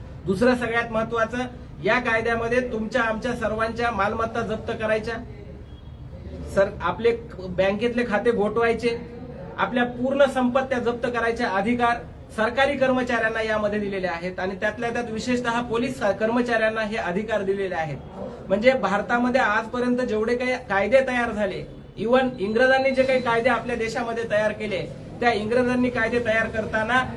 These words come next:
आणि त्याच्या पुढं भारतीय राज्यघटना जेव्हा भारतामध्ये अस्तित्वात आली, तेव्हा राज्यघटनेचं मूलभूत जे तत्व आहे की कायदे मंडळ, कार्यकारी मंडळ आणि न्यायमंडळ हे वेगळे असावेत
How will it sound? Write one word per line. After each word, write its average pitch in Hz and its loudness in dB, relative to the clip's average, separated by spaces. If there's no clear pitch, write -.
आणि 240 4
त्याच्या 247 0
पुढं 262 2
भारतीय 220 4
राज्यघटना 226 2
जेव्हा 226 2
भारतामध्ये 226 0
अस्तित्वात 214 0
आली, 202 2
तेव्हा 226 4
राज्यघटनेचं 247 2
मूलभूत 220 0
जे 262 2
तत्व 240 -2
आहे 202 2
की 220 -4
कायदे 240 6
मंडळ, 254 0
कार्यकारी 240 2
मंडळ 240 -2
आणि 233 0
न्यायमंडळ 240 2
हे 226 0
वेगळे 220 0
असावेत 208 0